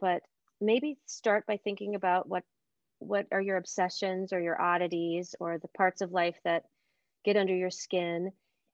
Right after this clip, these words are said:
And then when you do find a story you wanna write about, you should always ask yourself why, I think. Why is this the story I want to tell?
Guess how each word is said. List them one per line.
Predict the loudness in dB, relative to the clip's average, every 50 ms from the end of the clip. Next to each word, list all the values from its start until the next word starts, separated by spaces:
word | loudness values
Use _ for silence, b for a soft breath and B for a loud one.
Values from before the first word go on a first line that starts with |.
| _ _ -2
And | 0 2 4 4
then | 6 6 6 6
when | 6 6
you | 4 2
do | 0 0 0 0 0
find | 2 2 2 2 2
a | 0
story | -2 -2 0 0 0 0 0
you | -2 -2
wanna | -4 -4 -4 -4
write | -4 -2 -2 -2
about, | -4 -2 -2 0 2 2 2 0 -2 -6 -20 _ _ _ _ _ _ -10
you | -6 -4 -4 -4
should | -4 -4 -2 2
always | 4 4 4 4 4 2 2
ask | 0 -2 -2 -2 -6 -10
yourself | -10 -10 -6 -4 -2 -2 -2 -2 _
why, | -8 -2 0 2 2 2 0 -2 -6 -8 -8 -10 -10
I | -10 -12 -12 -10
think. | -12 -12 -12 -12 -12 -6
Why | 0 2 4 4 6 6 6 6
is | 4 4 2 0 -6 -6 -4 -4
this | -4 -4 -4 -8
the | -12 -14
story | -12 -8 -6 -4 -4 -4 -4 -4
I | -4 -6 -6
want | -6 -6 -8 -10 -12
to | -16 -18
tell? | _ -12 -10 -8 -8 -10 -10 -14